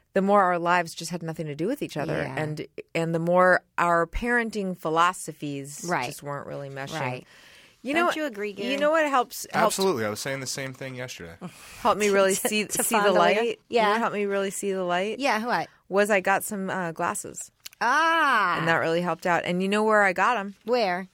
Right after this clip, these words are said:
Speaker 1: A C lens dot com.
Speaker 2: Aha.
Speaker 1: Yes.
Speaker 2: I
Speaker 1: Because
Speaker 2: love A C Lens.
Speaker 1: one of the main reasons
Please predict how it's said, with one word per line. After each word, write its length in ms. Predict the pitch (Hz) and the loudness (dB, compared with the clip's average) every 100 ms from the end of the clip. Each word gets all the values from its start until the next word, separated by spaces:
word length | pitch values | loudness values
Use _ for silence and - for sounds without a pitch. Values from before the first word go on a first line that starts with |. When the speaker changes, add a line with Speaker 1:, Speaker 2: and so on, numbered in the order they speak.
| _ _ - | _ _ -2
Speaker 1:
A 160 | 196 | 0
C 240 | 185 190 180 | 0 0 2
lens 340 | 175 170 170 | 2 2 0
dot 240 | 175 170 | 2 2
com. 400 | - 170 170 180 | 2 0 2 2
Speaker 2:
Aha. 640 | 214 160 180 262 330 180 160 _ - - | 0 -4 0 0 0 -2 -6 _ -20 -4
Speaker 1:
Yes. 480 | 160 123 - - - _ | 0 0 -2 -12 -16 _
Speaker 2:
I 20 | - | -6
Speaker 1:
Because 320 | 208 233 254 | 0 4 4
Speaker 2:
love 160 | 214 190 | 4 0
A 100 | 185 | -6
C 180 | - 180 | -8 -6
Lens. 160 | 151 | 0
Speaker 1:
one 200 | 220 262 | 4 4
of 60 | 269 | 4
the 80 | 254 | 2
main 200 | 247 226 | 2 2
reasons 600 | 233 233 220 220 196 | 0 -2 -4 -4 -6